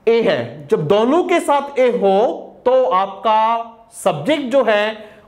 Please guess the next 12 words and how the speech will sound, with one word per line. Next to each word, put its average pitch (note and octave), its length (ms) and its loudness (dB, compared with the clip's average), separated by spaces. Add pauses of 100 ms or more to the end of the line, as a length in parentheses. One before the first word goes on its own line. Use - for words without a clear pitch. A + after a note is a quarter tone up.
वो F#3+ 100 4
plural A#3+ 460 2
माना B3+ 260 2
जाता G#3+ 300 0
है, G3 340 0 (500)
पोएट B3+ 400 2
अलग C4 240 2
है A#3+ 500 0
और E3+ 180 -2
teacher A#3 360 0 (340)
अलग A3 280 2
है। G#3 300 2